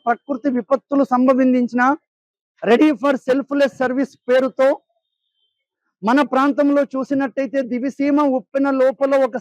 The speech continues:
సంవత్సరం పాటు శవసేన పేరుతో వేలాది మంది ప్రాణ బలి, వేలాది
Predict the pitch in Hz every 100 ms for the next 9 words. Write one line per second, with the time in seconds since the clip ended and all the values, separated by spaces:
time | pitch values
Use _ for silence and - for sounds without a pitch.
0 | 233 240 262 262 269 233 240 269 233 277
1 | - 240 226 277 - 262 277 285 185 254
2 | 262 208 262 285 - _ _ - 190 247
3 | 269 277 294 294 269 277 277 240 247 294
4 | - _ _ _ _ _ _ _ _ _
5 | _ _ _ _ _ _ - - _ 202
6 | 220 247 233 - _ _ _ _ _ _
7 | _ 147 190 240 - - 185 254 277 302
8 | 285